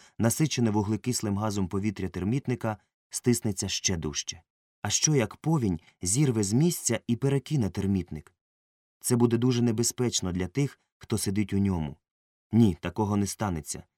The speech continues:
Термітник дуже міцно прикріплений до своєї основи, так само, як хатини бобрів. Найбільше треба боятися того,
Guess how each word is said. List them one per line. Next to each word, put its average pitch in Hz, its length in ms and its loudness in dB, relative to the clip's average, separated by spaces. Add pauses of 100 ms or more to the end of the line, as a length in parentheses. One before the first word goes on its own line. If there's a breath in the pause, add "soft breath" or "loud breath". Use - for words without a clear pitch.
(240)
Термітник 107 540 2
дуже 127 280 2
міцно 123 400 0
прикріплений 98 640 -2
до 85 120 -6
своєї 90 400 -4
основи, 92 580 -6 (340)
так - 180 -4
само, 127 400 0 (280)
як 95 180 -2
хатини 117 380 0
бобрів. 101 400 -4 (760)
Найбільше 120 480 4
треба 120 260 0
боятися 113 520 0
того, 117 360 -2